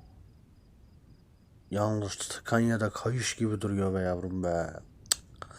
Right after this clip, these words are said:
Şeyim var mıydı benim? Dorse'yi seçmiş miydim ben?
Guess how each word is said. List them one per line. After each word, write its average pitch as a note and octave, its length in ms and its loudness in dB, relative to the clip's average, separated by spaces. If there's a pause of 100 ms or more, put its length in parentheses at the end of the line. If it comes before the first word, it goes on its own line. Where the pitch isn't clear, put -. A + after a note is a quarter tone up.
(540)
Şeyim E3 340 8
var F3+ 140 12
mıydı D#3 200 8
benim? A2+ 260 2
Dorse'yi C#3 320 6
seçmiş - 420 0
miydim A#2 220 2
ben? G2 180 2